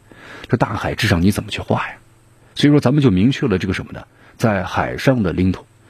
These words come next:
因为现在啊，在这个越南有很多的渔船呢，经常是进入到咱们中国的领海境内，有的是靠近这个岸边，或者靠近咱们中国的港口很近的地方，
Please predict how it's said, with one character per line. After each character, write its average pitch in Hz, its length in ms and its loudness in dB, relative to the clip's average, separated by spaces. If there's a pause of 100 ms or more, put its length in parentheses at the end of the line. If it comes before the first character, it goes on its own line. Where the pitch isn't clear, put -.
(240)
因 170 120 4
为 185 80 4
现 156 180 4
在 165 120 2
啊， 95 140 0
在 123 140 2
这 123 80 2
个 120 40 2
越 135 140 4
南 78 360 -4
有 139 200 2
很 78 240 -6
多 110 140 -4
的 110 80 0
渔 120 100 2
船 92 180 -4
呢， 104 80 -2
经 147 200 0
常 98 160 -4
是 101 100 -2
进 127 200 0
入 117 100 -2
到 76 220 -4 (420)
咱 101 160 0
们 135 80 2
中 165 240 6
国 85 140 2
的 90 180 0 (220)
领 120 200 2
海 - 160 -10
境 110 120 2
内， 101 60 2
有 80 120 -4
的 85 120 -2
是 175 120 -2
靠 185 200 -2
近 165 120 0
这 156 60 0
个 - 60 -2
岸 143 140 2
边， 165 160 2 (240)
或 165 120 -2
者 127 180 2 (280)
靠 165 240 0
近 139 160 4
咱 113 140 4
们 143 80 0
中 160 160 2
国 131 100 4
的 101 60 -4
港 113 180 0
口 139 140 2
很 78 220 -4
近 180 120 2
的 135 80 4
地 95 140 -2
方， - 160 -12